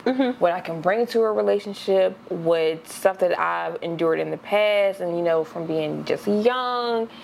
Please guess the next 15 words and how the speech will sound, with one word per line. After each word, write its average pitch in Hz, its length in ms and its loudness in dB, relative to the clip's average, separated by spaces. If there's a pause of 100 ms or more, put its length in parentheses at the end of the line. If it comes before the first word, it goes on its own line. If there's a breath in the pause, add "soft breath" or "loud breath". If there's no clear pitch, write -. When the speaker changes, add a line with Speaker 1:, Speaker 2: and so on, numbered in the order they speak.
(260 loud breath)
Speaker 2:
and 190 180 0
just 190 160 2
knowing, 190 320 0
like, 175 160 2
you 180 60 -2
know, 175 220 4
that's 185 200 0
something 196 300 -6
that 165 160 0
I 175 160 -2
wouldn't 165 580 -4 (320)
ever 214 580 2 (1000 loud breath)
deal 202 200 4
with 185 120 0
now. 156 420 -2